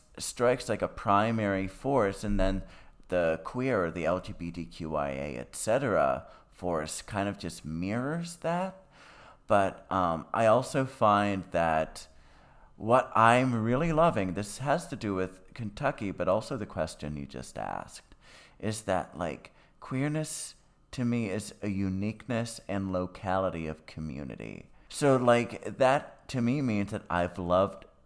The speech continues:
visiting my queer friends in Bristol. There's a, there's a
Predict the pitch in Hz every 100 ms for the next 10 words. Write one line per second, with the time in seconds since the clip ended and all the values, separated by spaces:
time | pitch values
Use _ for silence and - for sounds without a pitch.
0 | _ - 80 95 95 107 92 78 - 80
1 | 73 76 71 69 76 76 107 117 - 120
2 | 113 113 110 104 101 127 131 - - 98
3 | 98 82 - 95 92 - - 113 104 101